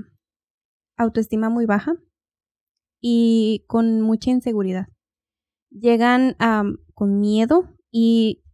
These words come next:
mm, pues no saben hacer nada. Entonces, muchas, am, me dicen que ahí sienten que es un lugar seguro porque precisamente no, no hay hombres y ellas se sienten muy a gusto porque, ah,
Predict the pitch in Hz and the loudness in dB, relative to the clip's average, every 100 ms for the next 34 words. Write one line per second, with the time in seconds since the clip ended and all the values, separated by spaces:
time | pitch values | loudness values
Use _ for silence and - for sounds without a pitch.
0 | _ _ 226 220 220 220 214 214 214 214 | _ _ 0 2 2 0 0 -2 -2 -2
1 | 208 202 _ - 233 233 226 262 262 226 | -4 -6 _ -2 2 2 2 0 -2 -2
2 | 220 220 208 208 208 214 208 220 233 247 | -4 -4 -4 -4 -4 -4 -2 -2 -2 -6
3 | - - - - 240 254 269 269 - - | -8 -20 -20 -6 0 2 4 2 -2 -4
4 | 233 220 214 208 208 202 233 226 226 220 | 0 0 0 -2 -4 -4 0 2 2 0
5 | 247 240 226 220 226 - - 240 233 233 | -2 0 -2 -2 -6 -10 -12 -4 -2 0
6 | 233 226 214 226 226 220 220 226 214 220 | 0 0 -2 0 0 0 -4 -2 0 2
7 | 226 220 - 196 196 - _ _ _ - | 2 -2 -2 -4 -4 -8 _ _ _ -2
8 | 226 214 233 233 226 226 226 214 214 - | -2 0 0 2 2 0 0 0 -2 0
9 | 214 220 220 220 _ 220 220 214 233 254 | 0 2 0 -2 _ -4 -2 0 0 -2
10 | - 254 214 208 220 220 214 214 214 220 | -2 -2 0 2 0 -2 -2 0 0 2
11 | 233 240 233 220 226 - 240 220 - 208 | 4 4 2 0 -2 -2 -4 -4 -4 -8
12 | - 214 208 | -2 -2 -2